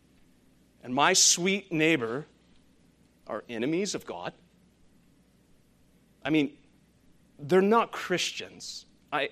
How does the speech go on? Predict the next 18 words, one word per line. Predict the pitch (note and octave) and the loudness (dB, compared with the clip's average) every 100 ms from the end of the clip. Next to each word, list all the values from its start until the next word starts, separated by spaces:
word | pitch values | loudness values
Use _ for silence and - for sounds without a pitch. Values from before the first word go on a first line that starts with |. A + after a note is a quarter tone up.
| - | -2
I | D#3 D#3+ | 2 4
understand. | D#3+ C3+ - F3+ D3 B2 | 2 0 0 2 2 2
But | C#3 | 2
are | F3 A3+ | 6 6
they | B3+ D4+ - | 6 2 2
actually | G#3 A#3+ - - F#3 E3 E3 - _ _ | 2 4 2 0 2 0 -2 -10 _ _
hostile | - - A#3+ A#3+ - - E3+ C3 A#2 F2 _ _ _ - | -6 6 8 8 4 6 6 6 -2 -8 _ _ _ -12
towards | - A3 G3+ - | 6 8 8 4
God? | - F3+ E3+ C3+ - - _ _ _ _ _ _ _ - | 4 8 8 4 -8 -20 _ _ _ _ _ _ _ -8
Is | D#3 | 2
that | F3+ D4+ | 6 8
a | C#4 | 6
fair | - G3+ A#3 A#3 | 6 8 8 8
assessment | - - G3 - - D3+ G#2 - _ _ _ _ _ _ _ _ _ _ _ | 4 4 4 4 0 -2 -10 -18 _ _ _ _ _ _ _ _ _ _ _
of | E3 E3 - | -4 -4 -2
her, | G#3 C3 - _ _ _ _ - | -2 -2 -6 _ _ _ _ -2
of | D#3 | -2
him? | D#3 E3+ G#2+ | 0 -4 -4